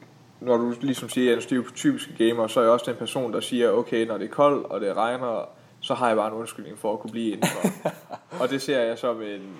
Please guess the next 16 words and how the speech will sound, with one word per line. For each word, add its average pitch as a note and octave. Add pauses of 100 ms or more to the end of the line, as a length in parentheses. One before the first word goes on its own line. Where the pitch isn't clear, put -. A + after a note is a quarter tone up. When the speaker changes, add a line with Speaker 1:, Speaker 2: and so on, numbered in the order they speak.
Speaker 1:
absolut A#2+
win. F#2+ (180)
Speaker 2:
Ja, G#2+ (460)
det -
er G2+
Speaker 1:
Øhm, G2+
Speaker 2:
rigtigt. - (300)
Speaker 1:
og A2+
når A#2
jeg, A#2
når A#2+
det A#2
er A#2+
sommer C#3+
og B2
sådan B2